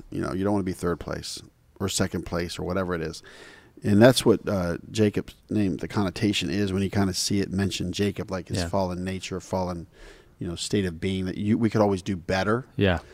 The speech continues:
Speaker 1: Like, sometimes we feel like we prevail and co-rule with God, and other times we feel like we're just trying to get by or maybe be a heel grabber or a supplanter or whatever.
Speaker 2: You know, they
Speaker 1: Or what,
Speaker 2: s-,
Speaker 1: I don't know.
Speaker 2: there's a saying, and,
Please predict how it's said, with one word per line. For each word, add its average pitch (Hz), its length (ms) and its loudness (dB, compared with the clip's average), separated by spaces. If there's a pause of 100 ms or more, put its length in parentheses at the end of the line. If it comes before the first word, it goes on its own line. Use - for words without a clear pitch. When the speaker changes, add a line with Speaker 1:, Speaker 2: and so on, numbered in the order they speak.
(160)
Speaker 1:
Like, 101 100 -4
sometimes 127 340 2
we 107 60 4
feel 113 140 0
like 98 120 2
we 98 80 -2
prevail 95 560 0
and 95 100 -4
co-rule 95 340 0
with 90 200 -10
God, 87 400 0
and 90 120 -2
other 95 140 -4
times 90 240 -4
we 92 80 -6
feel 98 180 -6
like 90 180 -4
we're 87 100 -8
just 90 240 -10
trying 85 160 -8
to 85 60 -6
get 87 220 -8
by 85 360 0
or 78 260 -6 (580)
maybe 82 340 -4 (360)
be 101 160 2
a 80 40 0
heel 92 260 0
grabber 90 420 0
or 82 120 0
a 82 40 -8
supplanter 85 580 -4
or 85 100 -4
whatever. 85 460 -6 (200)
Speaker 2:
You 143 120 12
know, 131 200 12
they 113 120 12
Speaker 1:
Or 107 40 12
what, 101 80 6
Speaker 2:
s-, 98 120 2
Speaker 1:
I 104 100 2
don't 87 120 -2
know. 82 180 -10
Speaker 2:
there's 120 180 12
a 107 80 10
saying, 104 640 8
and, 95 300 6